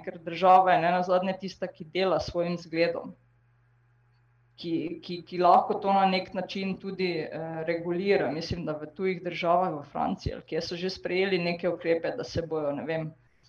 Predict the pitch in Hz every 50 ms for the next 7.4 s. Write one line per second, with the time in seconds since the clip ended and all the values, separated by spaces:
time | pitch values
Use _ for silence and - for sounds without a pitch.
0 | _ _ _ _ _ _ _ _ 170 - 165 165 156 160 165 170 170 160 151 151
1 | - 160 - - 175 180 185 185 180 - - 175 170 165 165 165 160 156 151 151
2 | 156 156 156 151 139 123 123 - - - - 175 165 - - 160 156 160 156 151
3 | 160 - 160 165 165 170 175 175 170 160 160 160 170 156 151 160 170 180 180 175
4 | 160 - - 170 170 185 185 - - 135 131 120 143 - - 180 180 147 170 185
5 | 175 180 185 170 160 175 170 170 185 190 190 180 180 - 196 185 - - - 190
6 | 190 185 190 - 220 196 180 175 175 - - _ _ _ _ _ _ _ _ -
7 | - - 170 165 - 156 170 175